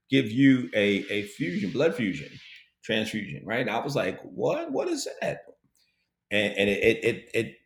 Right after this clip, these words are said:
it didn't register with me. And he said, "I'm, I'm, I'm gonna get a, I'm gonna get a medication. I want you to take this medication. Um, and I need you to do these certain things and to come back in about thirty days. If this condition doesn't change, we're going to operate."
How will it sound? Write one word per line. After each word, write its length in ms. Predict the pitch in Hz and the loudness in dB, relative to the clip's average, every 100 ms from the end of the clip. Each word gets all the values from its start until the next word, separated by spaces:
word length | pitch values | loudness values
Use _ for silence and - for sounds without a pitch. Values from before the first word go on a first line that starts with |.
| - | -6
it 140 | 113 | 0
didn't 540 | 113 160 151 117 95 101 | 2 2 0 -4 -8 0
register 540 | 160 277 247 - 117 | 2 4 2 0 0
with 260 | 90 87 - | 0 -4 -6
me. 240 | 69 - - _ _ _ _ | -12 -12 -20 _ _ _ _
And 80 | - | -4
he 60 | 110 | 4
said, 160 | 117 | 8
"I'm, 140 | 110 104 | 10 10
I'm, 120 | 107 101 | 4 2
I'm 140 | 107 104 | 2 4
gonna 140 | 98 | 4
get 200 | 98 127 | 6 6
a, 80 | 135 | 6
I'm 160 | - 104 | 2 -2
gonna 80 | 104 | 2
get 140 | 113 | 4
a 60 | 131 | 8
medication. 640 | 135 143 143 120 110 110 | 8 6 4 2 2 -2
I 40 | |
want 280 | 98 117 - | 0 0 2
you 40 | 135 | 0
to 60 | |
take 240 | 131 127 120 | 2 2 0
this 140 | 113 | -2
medication. 880 | 120 117 117 110 101 101 107 113 139 _ _ _ _ - | 0 -2 -2 0 2 0 -2 -2 -4 _ _ _ _ -6
Um, 600 | 107 101 95 95 92 92 _ 113 | -2 0 0 0 -2 -4 _ -6
and 160 | 104 | 0
I 60 | 104 | 4
need 240 | 117 123 | 4 4
you 60 | 123 | 2
to 80 | 107 | 2
do 180 | 123 | 2
these 200 | 117 123 | 4 4
certain 300 | 123 117 123 | 6 4 4
things 320 | 120 101 101 104 | 0 0 2 0
and 100 | 98 | -2
to 60 | |
come 260 | 95 127 123 | -2 -2 0
back 300 | 113 110 120 | 0 0 0
in 60 | |
about 320 | 113 104 104 - | 2 2 0 2
thirty 260 | 107 117 | 2 2
days. 240 | 113 107 98 | 2 2 0
If 140 | 95 | -2
this 160 | 117 110 | -2 -2
condition 480 | - 110 110 101 95 | -2 0 0 0 -2
doesn't 320 | 101 92 85 | -2 -2 -6
change, 320 | 107 95 82 | -2 -2 -2
we're 140 | 92 | -4
going 260 | 95 92 85 | -2 -2 -4
to 140 | 76 | -6
operate." 420 | 98 80 - 78 | -6 -6 -6 -10